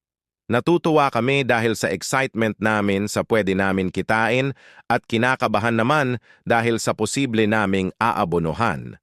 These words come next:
Hindi tulad sa palit L C D na maliit ang porsyento na mag-aabono kami,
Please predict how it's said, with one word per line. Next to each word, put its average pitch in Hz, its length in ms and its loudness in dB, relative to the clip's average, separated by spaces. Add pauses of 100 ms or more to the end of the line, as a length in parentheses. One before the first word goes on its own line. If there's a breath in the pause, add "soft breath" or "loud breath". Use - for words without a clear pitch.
(240)
Hindi 208 320 0
tulad 165 320 4
sa 113 160 -2
palit 110 320 0
L 98 160 2
C 98 240 -4
D 92 80 0
na 92 160 0
maliit 113 400 0
ang 123 160 -2
porsyento 110 560 0
na 95 160 0
mag-aabono 92 720 0
kami, 107 400 0